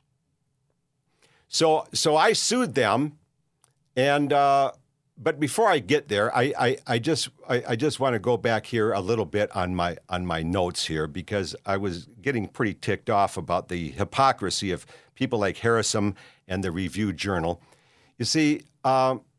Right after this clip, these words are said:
the cunts reacted that way because of my heartfelt scrutiny to their articles. And then, then you have cunts like Rebecca Aguilar.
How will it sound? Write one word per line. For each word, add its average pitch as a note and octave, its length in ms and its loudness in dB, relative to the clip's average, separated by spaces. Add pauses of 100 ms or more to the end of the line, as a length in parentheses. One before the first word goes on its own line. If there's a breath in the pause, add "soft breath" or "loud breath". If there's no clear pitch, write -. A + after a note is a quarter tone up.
(500)
the C#3 140 -2
cunts A3+ 340 2
reacted C#3+ 500 2
that G#2 220 2
way G2+ 320 2
because A#2+ 460 0
of A2+ 100 0
my A2 160 0
heartfelt G#2+ 600 0
scrutiny G2 520 -4
to F#2 140 -6
their D#2 200 -4
articles. C2+ 680 -6 (1800)
And A#2 240 2
then, F3 320 0
then D#3+ 220 0
you E3 80 2
have C3+ 280 0
cunts C#3 360 0
like B2+ 300 -2
Rebecca C3 640 0
Aguilar. F2 640 0